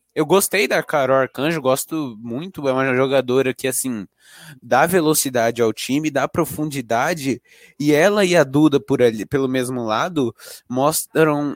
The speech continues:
uma dinâmica muito rápida e fluida, o que facilita pro time progredir em campo e atacar a linha rival.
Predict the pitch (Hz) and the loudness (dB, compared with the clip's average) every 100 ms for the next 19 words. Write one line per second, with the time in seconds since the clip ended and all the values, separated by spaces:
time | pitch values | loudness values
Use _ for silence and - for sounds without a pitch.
0 | - - 135 147 139 143 156 175 - 151 | -12 -6 -2 0 -2 -2 -2 -2 -2 -2
1 | 190 - 254 - 139 175 - 151 135 135 | -2 -4 -6 0 0 0 -4 -2 0 2
2 | - 196 180 156 123 110 101 _ _ _ | 0 2 2 2 2 0 -2 _ _ _
3 | _ _ - 131 - 143 160 - 185 156 | _ _ -8 -6 -4 0 0 2 0 0
4 | 170 160 - 139 - 139 135 120 - 143 | 0 -2 0 -4 0 -2 0 -4 0 0
5 | 127 139 117 123 135 127 123 - 123 123 | 2 0 0 0 2 0 -2 -4 -4 -2
6 | 147 135 139 135 123 139 - 156 - 147 | -2 -4 -4 -2 2 0 2 0 2 2
7 | 139 - 123 123 127 104 110 101 101 | 2 0 -2 -2 -4 -4 -6 -4 -4